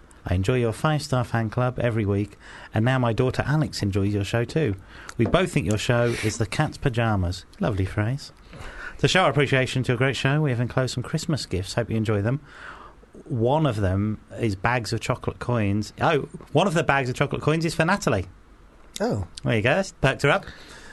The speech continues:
Speaker 1: Um, a question for you. If you bought an enchanted copy of the Christmas Radio Times, which could let you watch any film or T V show, past, present or future, on Christmas Day, what would it be? Mine would be a new Wallace and Gromit animation.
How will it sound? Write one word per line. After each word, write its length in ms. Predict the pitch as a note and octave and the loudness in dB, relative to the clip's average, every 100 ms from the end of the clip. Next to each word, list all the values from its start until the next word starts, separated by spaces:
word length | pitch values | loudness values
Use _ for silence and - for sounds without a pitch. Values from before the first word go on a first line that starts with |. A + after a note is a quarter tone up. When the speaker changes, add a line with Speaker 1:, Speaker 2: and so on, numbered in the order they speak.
| - D3 | -2 4
Speaker 1:
Um, 260 | D3+ D3 | 4 4
a 80 | D#3 | 2
question 380 | F3+ G3+ - F3 | 2 2 2 0
for 100 | E3+ | 4
you. 340 | D3+ F3+ G3+ - | 4 2 -2 -4
If 220 | D3+ - | -4 0
you 140 | D3+ C#3+ | 0 2
bought 340 | D#3 D3+ C#3+ | 2 2 2
an 120 | C3 | 0
enchanted 560 | B2+ B2 D#3+ E3 D#3 A#2 | 0 0 0 0 -2 -2
copy 320 | - D#3 A#2 | -2 0 0
of 100 | G#2 | 0
the 60 | - | -2
Christmas 460 | - C#3+ - B2+ - | -2 -4 -2 -4 -2
Radio 240 | B2+ A#2+ | 0 0
Times, 480 | A#2 C3+ A#2 F#2+ G#2+ - - - - - - | 0 0 0 0 -4 -12 -20 -20 -20 -8 -2
which 220 | B2 - | 0 0
could 120 | A#2 | 0
let 140 | B2 | 2
you 180 | A2+ A2+ | 2 2
watch 220 | A2 - - - | 0 -2 -8 -2
any 400 | C#3+ C#3+ C#3 D3+ - | 2 2 0 -4 -10
film 480 | - D3 A#2 F#2+ F#2+ G#2+ | -2 0 2 0 0 -2
or 140 | A2+ | -4
T 260 | - C3+ A#2+ | -2 -2 0
V 180 | C3 B2+ | -2 -2
show, 260 | - F2 | -2 -2
past, 360 | F#2+ A2+ A2+ - | -2 -4 -4 -2
present 280 | - A2 G2 | -2 -2 -8
or 20 | |
future, 360 | - B2 - | -4 -4 -4
on 100 | - | -6
Christmas 340 | G2+ A2+ G#2+ G2 | -4 -6 -6 -4
Day, 300 | A2+ G2+ F#2 - - - - - | -2 -2 -4 -12 -20 -20 -12 -2
what 180 | B2+ | 0
would 140 | A2+ A2 | 0 -2
it 100 | G#2 | -2
be? 320 | A2 F#2+ F#2+ - - - | -2 -2 -4 -10 -20 -6
Mine 260 | G#2+ C#3 B2 | 0 2 2
would 100 | G2 | 0
be 160 | F#2 G2 | 0 0
a 80 | |
new 240 | A2 A#2+ A#2 | 0 0 0
Wallace 340 | B2 B2 A#2 | 0 -2 -2
and 120 | B2 | -2
Gromit 260 | A2+ G#2+ G2 | 0 0 0
animation. 600 | F#2+ F#2 F2+ F2+ - E2 | 0 0 -2 -6 -10 -14